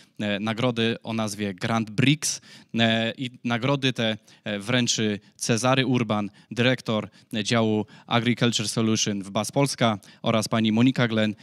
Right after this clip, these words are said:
menadżer do spraw komunikacji i serwisów marketingowych, e, również w firmie bas w Polska. E, drodzy Państwo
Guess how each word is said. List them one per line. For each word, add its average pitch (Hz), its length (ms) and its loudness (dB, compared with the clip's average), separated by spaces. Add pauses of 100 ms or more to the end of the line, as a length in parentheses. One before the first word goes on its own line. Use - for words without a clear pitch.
(180)
menadżer 113 580 4 (220)
do 117 120 0
spraw 110 280 2
komunikacji 117 640 4
i 113 40 -2
serwisów 110 640 -2
marketingowych, 117 880 2 (220)
e, 104 280 2
również 110 360 2
w - 20 -4
firmie 110 260 4
bas 107 240 0
w - 100 -18
Polska. 127 220 4 (600)
E, 110 260 0
drodzy 117 260 -2
Państwo 139 400 4